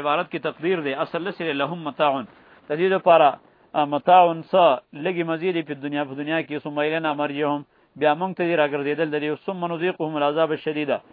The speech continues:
بیا به اوس کوو موږ دې ته عذاب سخت، «بما كانوا يكفرون»، په سبب د دې چې دوی کفر کاوه، الله تعالی به ته سخت عذاب ورکړي.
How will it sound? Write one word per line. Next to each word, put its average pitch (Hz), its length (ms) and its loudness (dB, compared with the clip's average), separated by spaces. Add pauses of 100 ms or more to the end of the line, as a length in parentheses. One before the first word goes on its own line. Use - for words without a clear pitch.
(200)
بیا 165 160 6
به 175 60 6
اوس 180 220 2
کوو 165 280 0
موږ 175 140 -8
دې 180 180 -2
ته 156 60 4
عذاب 151 380 4
سخت، - 280 -2
«بما 151 300 -2
كانوا 175 320 -2
يكفرون»، 147 340 -4
په 147 80 -8
سبب 160 240 0
د 160 100 -6
دې 180 120 0
چې 170 100 -8
دوی 151 140 -4
کفر 151 280 0
کاوه، 151 280 4 (300)
الله 147 220 2
تعالی 147 280 2
به 147 100 -2
ته 135 80 -10
سخت 143 220 -2
عذاب 135 260 0
ورکړي. 117 280 -6